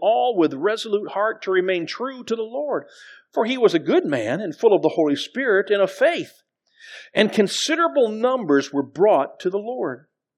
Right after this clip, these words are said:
And he left for Tarsus to look for Saul. And when he found him, he brought him to Antioch. And for an entire year, they met with the church, and they taught considerable number,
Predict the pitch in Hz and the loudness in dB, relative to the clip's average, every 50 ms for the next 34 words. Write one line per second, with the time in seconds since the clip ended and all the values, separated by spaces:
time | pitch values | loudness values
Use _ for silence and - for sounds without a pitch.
0 | _ _ _ _ _ _ _ _ _ _ - 220 220 196 196 226 226 226 - 196 | _ _ _ _ _ _ _ _ _ _ 4 6 8 10 8 8 6 4 0 -2
1 | - - - 262 269 247 - - - 135 - - - 185 190 233 233 233 - 147 | -2 0 2 4 4 4 4 2 -2 -4 -4 0 2 6 6 6 6 6 2 -4
2 | - - - 240 254 208 143 113 101 - - - _ _ _ _ _ - 214 214 | -2 0 2 2 4 4 2 2 0 -6 -12 -18 _ _ _ _ _ 2 4 6
3 | 202 185 165 - - 220 262 311 330 339 240 170 160 147 143 185 185 - - - | 8 6 6 4 4 4 6 8 8 6 6 6 6 6 6 6 2 -2 -12 -20
4 | - - - 226 233 175 156 180 214 240 262 262 233 - - - 220 254 262 247 | -20 -6 -2 -2 -2 2 6 8 8 8 8 8 8 6 4 4 2 0 2 4
5 | 196 165 143 127 117 110 - - - - - - - 214 - 220 214 208 202 190 | 6 6 6 6 6 4 2 -2 -10 -18 -4 -2 -2 2 6 6 8 8 6 4
6 | - - - 240 247 277 285 285 285 269 233 233 254 220 170 151 151 160 156 139 | 2 0 -2 0 2 2 2 0 -2 -4 -8 -4 2 6 6 8 6 6 2 2
7 | 156 175 170 170 185 208 214 - 190 208 185 202 202 - - - 185 143 127 131 | 0 2 2 2 4 2 2 2 0 -2 -4 -4 -4 -4 -2 0 2 2 2 2
8 | 135 - - 151 156 156 143 147 - - 196 190 - - - - 156 156 - - | -2 -6 -8 -4 -4 -4 -4 -4 0 0 0 0 0 -2 -6 -8 -8 -8 -8 -6
9 | 208 208 214 214 196 202 190 180 170 160 143 127 123 127 127 135 | -6 -6 -6 -6 -6 -6 -4 0 2 2 2 2 0 -2 -4 -4